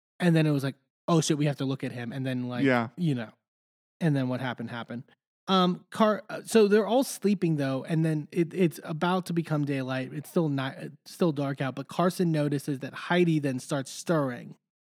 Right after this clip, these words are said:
Speaker 1: and sees her leave camp and is like, "Well, she's not going to the bathroom. She's going to look for an idol 'cause
Speaker 2: Yeah,
Speaker 1: it got flushed out."
Speaker 2: clearly.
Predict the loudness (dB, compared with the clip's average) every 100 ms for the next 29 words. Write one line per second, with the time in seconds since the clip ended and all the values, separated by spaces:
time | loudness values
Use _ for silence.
0 | _ _ _ _ 2 2 2 2 2 2
1 | 0 0 -2 -2 -4 -4 -4 -2 -4 -6
2 | -6 -6 -4 -2 0 2 2 2 2 -2
3 | -4 -8 -10 2 4 6 4 -2 -8 -10
4 | -12 -14 -12 2 6 6 4 0 -2 -6
5 | -2 2 2 2 -4